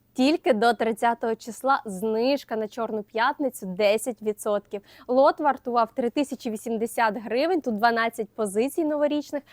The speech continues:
але до тридцятого числа знижечка десять відсотків. Одиничка двісті п'ятдесят сім вартувала, але до тридцятого числа знижка десять відсотків. Встигніть купити цей класний лот та круто заробити вже в цьому році.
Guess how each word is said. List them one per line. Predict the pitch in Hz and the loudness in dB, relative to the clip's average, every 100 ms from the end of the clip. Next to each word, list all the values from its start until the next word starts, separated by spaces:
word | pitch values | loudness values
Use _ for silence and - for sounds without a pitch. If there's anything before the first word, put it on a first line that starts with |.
| - _ | -20 _
але | 220 220 196 | -2 0 0
до | 202 | -2
тридцятого | 202 202 202 202 196 | -8 -6 -6 -6 -10
числа | - 269 233 | -4 -4 -2
знижечка | 202 208 233 - 202 | -4 -4 -6 -8 -8
десять | 180 185 196 214 214 | -4 2 2 0 -6
відсотків. | 214 226 208 233 | -6 -4 -6 -6
Одиничка | 240 247 277 370 - 240 - - | -2 0 2 0 -2 -8 -8 -10
двісті | 202 262 - | -8 -6 -6
п'ятдесят | 214 202 - 196 | -6 -6 -8 -8
сім | 294 349 | -2 -2
вартувала, | 339 349 339 311 - | -2 -2 -2 -2 2
але | 277 254 190 | 4 6 4
до | 196 254 | 4 2
тридцятого | - 226 220 214 214 | 2 0 0 0 -4
числа | 247 302 302 | -4 -2 -2
знижка | 214 190 254 330 - | -2 -2 0 0 -4
десять | 190 214 - 226 | -4 -4 -4 -6
відсотків. | 233 226 208 214 | -6 -6 -6 -8
Встигніть | - 262 262 214 - - - | -4 0 0 -2 -8 -12 -6
купити | 226 247 226 | 2 2 2
цей | 202 220 | -4 -2
класний | 233 220 - 208 | 2 2 0 -2
лот | 247 339 - | 0 -2 -4
та | 208 | -12
круто | - 220 294 302 220 | -8 -2 -2 -2 -6
заробити | 202 190 254 269 | -4 -4 -4 -6
вже | 202 190 | -8 -10
в | |
цьому | - 220 233 | -6 -6 -2
році. | 202 190 | -2 -4